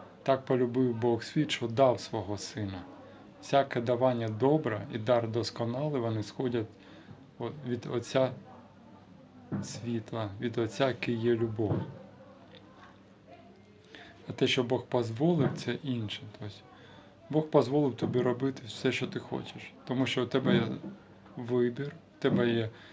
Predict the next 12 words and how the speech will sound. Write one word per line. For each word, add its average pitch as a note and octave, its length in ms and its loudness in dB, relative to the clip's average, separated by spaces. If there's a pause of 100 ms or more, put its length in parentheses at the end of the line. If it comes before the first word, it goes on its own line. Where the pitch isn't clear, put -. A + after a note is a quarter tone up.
(120)
твоє A#2 420 2
рішення, A#2+ 500 0
у A2+ 60 -2
тебе B2+ 320 2
є B2 240 2 (380)
право A#2+ 360 6
вибору, B2+ 520 2 (100)
так - 280 -2
як A2 220 -2
я A#2 80 8
вже A2 220 2
сказав. A2+ 460 -2